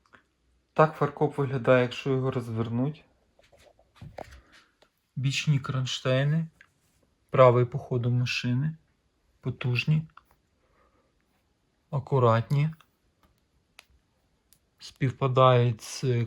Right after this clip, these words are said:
привареними кронштейнами. Такі от шви у нас, гайка,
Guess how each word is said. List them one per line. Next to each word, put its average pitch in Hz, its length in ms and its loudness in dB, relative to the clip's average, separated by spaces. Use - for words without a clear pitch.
привареними 120 720 0
кронштейнами. 131 880 -6
Такі - 320 -4
от 117 160 -4
шви 120 340 -4
у 135 80 -2
нас, 147 380 -8
гайка, 123 680 -4